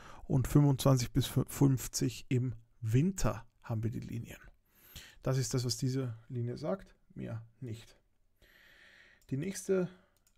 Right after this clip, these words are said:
Zeile geht dann Hand in Hand mit dem, was wir hier schon gezeigt haben.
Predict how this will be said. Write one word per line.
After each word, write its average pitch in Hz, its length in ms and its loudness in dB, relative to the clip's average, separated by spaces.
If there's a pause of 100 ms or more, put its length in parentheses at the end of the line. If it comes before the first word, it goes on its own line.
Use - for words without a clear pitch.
Zeile 135 340 0
geht 123 240 -2
dann 120 220 -2
Hand 143 260 -2
in 120 300 0
Hand 135 260 -2
mit 113 240 0
dem, 123 320 0
was 127 380 -2
wir 123 100 2
hier 113 220 0
schon 123 260 -6
gezeigt - 540 -4
haben. 147 340 0